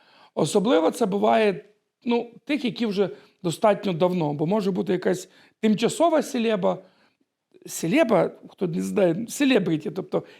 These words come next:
якась відома особистість. От вона може виповзти з якоюсь новиною і зразу ж заплисти на нас, і вона тимчасова. І, як правило, це не стосується. Тобто це не стосується тих людей, які ведуть абсолютно invisible спосіб життя.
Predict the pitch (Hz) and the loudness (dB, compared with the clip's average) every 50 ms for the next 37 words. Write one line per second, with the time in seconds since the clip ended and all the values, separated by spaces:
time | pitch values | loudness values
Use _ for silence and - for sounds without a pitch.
0 | _ - - 156 - 349 285 - - 190 170 165 226 247 233 220 - 214 - - | _ -10 -6 -2 0 0 0 0 -4 -4 0 2 2 2 2 2 0 -2 -2 -2
1 | 202 180 165 151 - - 202 - - _ _ _ _ _ _ _ _ _ 208 180 | 0 0 0 0 -2 -8 -18 -20 -20 _ _ _ _ _ _ _ _ _ -6 -2
2 | - 208 220 262 254 233 226 196 220 208 320 370 370 359 285 202 - 240 214 180 | 0 2 2 4 4 2 2 2 2 2 2 2 2 2 0 0 0 -2 -2 -2
3 | 202 - - 185 175 165 175 - 185 180 175 175 170 165 156 156 156 - - - | -2 0 2 0 0 0 -2 -4 -2 0 0 0 2 2 0 0 -2 -6 -16 -20
4 | _ _ - 160 170 208 254 254 220 214 196 175 175 175 180 196 196 185 190 - | _ _ -2 2 4 4 4 4 2 0 0 0 -2 -2 0 0 0 0 0 -2
5 | 185 170 151 - - - - _ 196 190 208 233 220 226 208 175 165 185 180 175 | -4 -4 -4 -6 -12 -20 -14 _ 0 2 2 2 2 0 -2 -2 -2 -2 -2 -2
6 | - 175 165 151 175 - - 165 151 151 - - _ _ _ _ - 208 254 262 | -2 -6 -6 -6 -10 -10 -6 -6 -6 -6 -8 -14 _ _ _ _ -2 0 0 0
7 | - - 190 180 185 185 170 - - 170 170 156 - - 180 147 - - - - | 0 0 2 2 2 2 0 -2 -4 -6 -6 -6 -8 -10 -12 -12 -12 -14 -16 -18
8 | - - _ _ _ _ - - - _ _ _ 220 190 - 247 240 - - 392 | -18 -20 _ _ _ _ -20 -20 -20 _ _ _ -6 -4 -2 -2 -2 2 2 2
9 | 427 427 392 - 427 320 254 - 339 339 330 330 - 269 - 285 311 285 - 247 | 2 2 0 0 -2 -4 -2 0 0 0 0 0 -2 -6 -2 -2 -2 -2 -2 -2
10 | 247 214 220 370 427 403 339 - - - - - _ _ 208 165 - 330 339 311 | -4 -2 0 2 2 2 0 -2 -8 -14 -20 -20 _ _ -6 -4 2 2 2 2
11 | 294 233 190 285 330 311 - - 220 190 - - 254 262 330 349 359 285 269 - | 2 2 4 4 2 2 4 2 0 0 0 -2 -2 -2 -2 -2 -2 -4 -4 -2
12 | 233 214 202 226 277 254 254 240 202 214 208 - - - 214 208 214 214 170 160 | -2 0 0 0 -2 -2 -2 -2 0 0 -2 -2 -2 -2 -4 -2 -2 -6 -8 -6
13 | 160 143 143 - 151 - | -6 -8 -8 -8 -12 -12